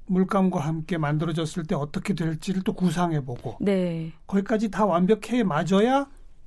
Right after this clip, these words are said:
Speaker 1: 실행, 실행에 옮기는 거 아니겠어요?
Speaker 2: 네, 맞아요. 딱
Speaker 1: 음.
Speaker 2: 이게 모두가 딱 맞아떨어져야지 이게 색
Speaker 1: 음.
Speaker 2: 배합까지, 예.
Speaker 1: 한번 뭐 짧은 시간이지만 과거
Speaker 2: 네.
Speaker 1: 노래 부르고 안무하던 거에 비하면 훨씬 에너지가 많이 들어갈 것 같아요.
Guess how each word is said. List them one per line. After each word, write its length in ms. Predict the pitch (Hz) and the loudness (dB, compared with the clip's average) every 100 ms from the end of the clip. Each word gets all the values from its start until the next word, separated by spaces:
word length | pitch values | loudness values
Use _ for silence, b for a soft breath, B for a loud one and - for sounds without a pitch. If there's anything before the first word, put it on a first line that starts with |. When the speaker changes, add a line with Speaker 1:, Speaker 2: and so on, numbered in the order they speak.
| - | -14
Speaker 1:
실행, 380 | - 262 247 | -4 0 2
실행에 340 | 196 254 247 240 | 2 4 6 6
옮기는 360 | 190 175 175 | 4 2 2
거 80 | 170 | 4
아니겠어요? 480 | 190 156 135 - 139 - | 2 2 -4 -6 -10 -2
Speaker 2:
네, 160 | 220 | 2
맞아요. 500 | 196 180 - 175 156 151 | 4 2 0 -2 -2 0
딱 100 | - | 2
Speaker 1:
음. 100 | 143 | 2
Speaker 2:
이게 260 | 135 233 208 - | 2 4 2 0
모두가 420 | 202 240 262 254 - | 2 2 4 0 0
딱 180 | 277 - - - - | -6 -6 -12 -20 -6
맞아떨어져야지 1200 | 180 185 214 240 262 240 214 196 180 180 170 160 - b b b b - | -2 0 0 0 0 0 -2 -4 -4 -2 -2 -4 -6 b b b b -10
이게 400 | - 165 175 165 | -6 -2 -2 -2
색 220 | 160 - 170 | 0 -2 -2
Speaker 1:
음. 320 | 139 135 123 | -4 -4 -2
Speaker 2:
배합까지, 880 | 190 214 233 - 180 180 180 180 160 - - | 2 2 2 -2 -4 -2 -2 0 -2 -6 -4
예. 200 | 160 151 - - | -4 -4 -12 -10
Speaker 1:
한번 600 | - 214 208 208 196 196 - - 190 | 0 2 4 4 2 0 -8 -6 0
뭐 240 | 190 160 - - | 2 2 -4 -4
짧은 340 | 233 277 285 | 0 4 4
시간이지만 1000 | 262 226 214 175 180 151 135 143 147 131 - | 4 4 2 2 0 -2 -2 -2 -2 -4 -8
과거 320 | 170 165 175 | -4 -2 0
Speaker 2:
네. 60 | 160 | 0
Speaker 1:
노래 260 | 175 180 | 0 0
부르고 280 | 156 160 170 | -2 -4 -2
안무하던 580 | 139 170 180 165 190 175 | -2 0 0 0 0 0
거에 180 | 165 151 | 0 0
비하면 400 | 160 151 160 175 | 0 0 0 -4
훨씬 460 | - 285 - 277 | -2 -2 2 2
에너지가 400 | 180 170 156 175 | 2 0 -2 -2
많이 240 | 131 143 175 | -2 0 2
들어갈 320 | 202 185 - | 2 2 -2
것 100 | 180 | -6
같아요. 380 | 156 - 165 | -8 -10 -14